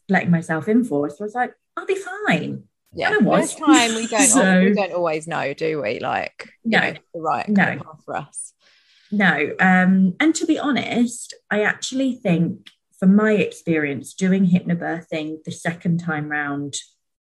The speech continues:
Speaker 1: was better. I, I have no regrets about not researching or educating myself in
Speaker 2: Yeah.
Speaker 1: that way the first time.
Speaker 2: Yeah.
Speaker 1: So,
Speaker 2: I
Speaker 1: so
Speaker 2: always
Speaker 1: that's
Speaker 2: say as
Speaker 1: why.
Speaker 2: well, and I've probably said it at some point on this podcast, but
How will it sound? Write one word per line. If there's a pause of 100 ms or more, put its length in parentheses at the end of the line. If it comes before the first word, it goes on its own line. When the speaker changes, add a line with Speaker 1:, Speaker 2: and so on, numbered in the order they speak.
(140)
Speaker 1:
was
better.
I,
I
have
no
regrets
about
not (300)
researching
or
educating
myself
in
Speaker 2:
Yeah.
Speaker 1:
that
way
the
first
time. (180)
Speaker 2:
Yeah. (120)
Speaker 1:
So,
Speaker 2:
I
Speaker 1:
so
Speaker 2:
always
Speaker 1:
that's
Speaker 2:
say
as
Speaker 1:
why.
Speaker 2:
well,
and
I've
probably
said
it (400)
at
some
point
on
this
podcast,
but